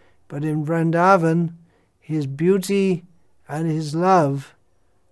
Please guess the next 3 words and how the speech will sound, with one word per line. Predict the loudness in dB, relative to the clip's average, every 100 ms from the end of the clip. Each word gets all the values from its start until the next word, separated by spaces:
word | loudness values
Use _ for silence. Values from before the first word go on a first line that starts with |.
| _
are | -8 -6
so | -4 -2 -2 -2 -2 -2 2 6 10 10 8 8 6 4 0
intense | -4 -4 -4 -2 0 0 -2 -10 -18 -18